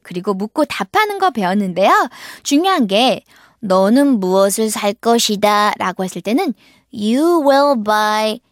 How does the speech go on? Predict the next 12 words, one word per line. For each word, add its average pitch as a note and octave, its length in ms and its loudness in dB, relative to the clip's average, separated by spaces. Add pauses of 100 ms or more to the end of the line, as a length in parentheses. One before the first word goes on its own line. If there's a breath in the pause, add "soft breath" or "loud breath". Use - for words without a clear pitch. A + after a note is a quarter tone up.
(160)
이것." F#3+ 400 -4 (160)
이렇게 A3+ 320 -4
얘기했었죠? F#3 680 -4 (360 soft breath)
그런데 A4 720 0
뭔가를 A3 460 0
묻는 A3+ 480 -2
경우라면 A3+ 760 -2 (340 soft breath)
"You D4 500 2
will" A3+ 320 2
아니고 F3+ 440 -6
순서 D#4+ 420 -4
바꿨어요. F3+ 680 -4